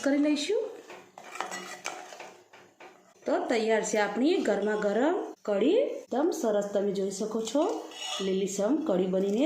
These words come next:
તૈયાર થઈ ગઈ છે. એકદમ ઘટ અને ખાવાની ખૂબ જ મજા આવી જાય એવી આ કઢી બનાવીને આપણે તૈયાર કરી છે. હવે આપણે કઢીને સર્વ કરી લઈશું. તૈયાર છે આપણી ગરમા ગરમ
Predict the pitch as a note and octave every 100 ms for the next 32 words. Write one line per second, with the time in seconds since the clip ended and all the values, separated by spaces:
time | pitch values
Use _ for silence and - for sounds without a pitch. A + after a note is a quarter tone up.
0 | F4+ G#3+ G3+ A3 A3+ A#3+ C4 C4 D4 F#4+
1 | - - - A#3 C#4+ - F#3 F#3+ F#3+ A3
2 | D4 - F#3 F#3+ A#3 F4 - F3 F#3+ B3+
3 | A3 F#3 G3 F#3+ F#3+ G3 F#3+ G3 G#3 B3+
4 | G4+ - - F#3+ G3 F4+ A#4+ A3+ G3+ G3+
5 | G3 G3 F#3+ G#3 F#3+ G3 G#3+ A3 A3+ A#3
6 | - F4+ - F3+ F#3 F#3 F#3 B3+ F#4 -
7 | G3 G3+ C#4+ - A3+ A#3 B3+ C#4 C#4+ C#4+
8 | C#4 G4 A#4 - - _ - G#3+ G#3+ G#3+
9 | A3+ G#3 G#3 C4+ F#4+ - A3+ G#3+ G3 G#3
10 | G3 G3 G#3+ E4